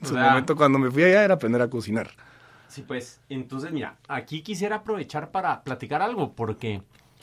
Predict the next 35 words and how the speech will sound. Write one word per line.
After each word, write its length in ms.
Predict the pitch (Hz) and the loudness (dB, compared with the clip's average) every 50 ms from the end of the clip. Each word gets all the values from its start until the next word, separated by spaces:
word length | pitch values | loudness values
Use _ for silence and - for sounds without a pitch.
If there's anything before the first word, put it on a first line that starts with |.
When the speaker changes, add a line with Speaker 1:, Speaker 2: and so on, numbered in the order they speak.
| _ _ - | _ _ -6
Speaker 1:
creo 260 | 135 127 147 165 170 | -2 0 0 2 2
yo 240 | 175 175 185 185 - | 0 0 -2 -4 -6
que 800 | - 185 175 170 165 151 139 131 123 120 117 113 110 110 110 - | -6 -6 -4 -2 -2 0 0 0 0 -2 -2 -2 -4 -4 -4 -4
mucho 280 | - 131 143 147 - 185 | -2 -2 -2 -2 -2 -2
del 120 | 165 147 | -2 -2
éxito 340 | 151 151 - 202 190 208 185 | -2 -4 -6 -10 -8 -8 -8
que 60 | - | -8
estás 320 | - - - 123 127 - - | -10 -8 -6 -6 -6 -6 -4
teniendo 460 | 165 147 143 143 160 185 190 190 - | -4 -2 0 0 0 0 -2 -4 -4
puede 260 | - 160 151 160 165 | -2 0 0 2 2
venir 400 | 156 147 131 123 123 135 139 160 | 2 0 0 0 0 -2 -2 -4
por 280 | - - 165 160 147 127 | -10 -6 -4 -4 -4 -2
una 640 | 127 143 147 160 160 160 151 143 135 123 113 113 - | -4 -4 -2 0 2 2 2 2 2 0 -2 -4 -4
coyuntura 600 | - 147 135 127 117 113 110 - 135 143 156 151 - | 0 2 2 4 2 0 -2 -2 -2 -2 -2 -2 -2
que, 320 | - 131 110 104 - - - _ _ _ _ _ _ - | -4 -4 -4 -6 -8 -16 -20 _ _ _ _ _ _ -8
que 80 | - 139 | -8 -8
tenés 320 | - - 117 107 117 120 | -6 -6 -8 -6 -6 -6
vos. 240 | 127 190 226 - - - - - _ - | 0 0 0 0 -2 -12 -20 -20 _ -6
O 40 | |
sea, 120 | - 151 - | -4 -4 -2
por 160 | - 143 135 | 0 0 0
un 80 | 139 147 | 2 2
lado 240 | 151 170 196 208 | 2 0 0 -2
tenés 320 | 202 165 143 135 139 160 180 | -4 -4 -4 -2 -2 -2 0
la, 520 | 180 175 170 165 156 147 131 - - - _ _ - | 2 4 4 4 4 2 2 0 -2 -8 _ _ -6
la 120 | 131 127 | -4 -4
experiencia 920 | 123 123 - - - 113 110 131 151 175 208 202 - 208 202 196 190 185 185 | -4 -4 -6 -6 -6 -2 -2 0 -2 -2 -2 -4 -2 0 0 0 0 0 -2
y 120 | - 143 | -4 -4
la 180 | 123 113 - - | -2 -2 -2 2
calle, 260 | - 185 214 214 185 | 2 4 4 4 2
por 180 | - - 123 110 | 2 -2 -4 -4
así 200 | 107 - 143 147 | -2 -4 -4 -4
decirlo, 380 | 147 151 185 180 175 156 123 | -2 -2 -4 -4 -2 0 0
de 100 | 117 110 | 0 0
campero 500 | - 113 104 98 - 160 190 262 349 294 | -2 -4 -6 -2 0 0 0 0 0 -4